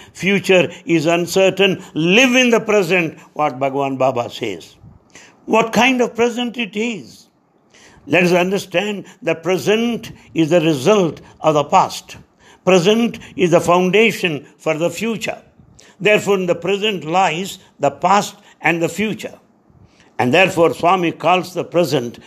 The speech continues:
not a simple present, but it is omnipresent.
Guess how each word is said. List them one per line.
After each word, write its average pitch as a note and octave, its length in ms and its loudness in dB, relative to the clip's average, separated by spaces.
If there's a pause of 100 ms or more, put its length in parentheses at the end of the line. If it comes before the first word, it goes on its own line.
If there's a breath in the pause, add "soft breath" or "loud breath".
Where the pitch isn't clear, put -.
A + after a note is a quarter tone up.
(120)
not F3+ 280 2
a F#3+ 80 4
simple F#3 420 0
present, B2+ 480 -2 (220 loud breath)
but - 220 0
it C3+ 100 -2
is C3+ 180 -2 (240 loud breath)
omnipresent. D3+ 1080 0